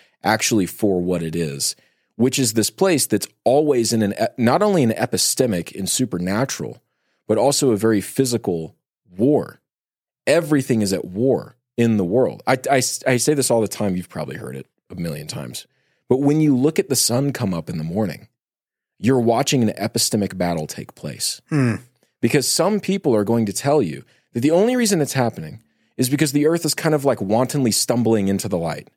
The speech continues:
Speaker 1: i-, i-, in, in its endless course of just, like, falling, you know? And that may be true technically, but also what's happening is Psalm nineteen is happening,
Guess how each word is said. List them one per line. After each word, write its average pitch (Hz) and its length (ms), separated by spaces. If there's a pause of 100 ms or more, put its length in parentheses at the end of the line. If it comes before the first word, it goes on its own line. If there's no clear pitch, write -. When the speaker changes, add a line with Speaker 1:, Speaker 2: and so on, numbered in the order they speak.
(680)
Speaker 1:
i-, 127 40
i-, 123 260
in, 127 140
in 127 220
its 120 180
endless 127 320
course 107 340
of 104 80
just, 107 180
like, 104 120
falling, 90 480 (320)
you 113 80
know? 120 200
And 185 200 (400)
that 254 120
may 285 80
be 269 120
true 240 280
technically, - 720 (540)
but 143 120
also 190 360
what's 101 180
happening 101 380
is 101 80
Psalm 139 220
nineteen 127 400
is 101 100
happening, - 400